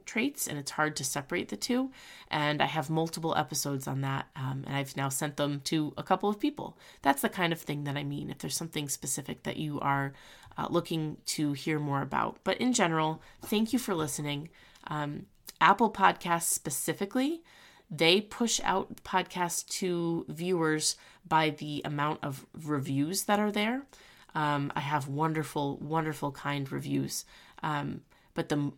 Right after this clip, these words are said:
more that there are, the more they push it out. They, they think, "Okay, people are rating this, so it must be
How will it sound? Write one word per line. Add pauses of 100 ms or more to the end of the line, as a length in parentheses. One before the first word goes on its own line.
more
that
there
are,
the
more
they
push
it
out.
They,
they
think,
"Okay,
people
are
rating
this,
so
it
must
be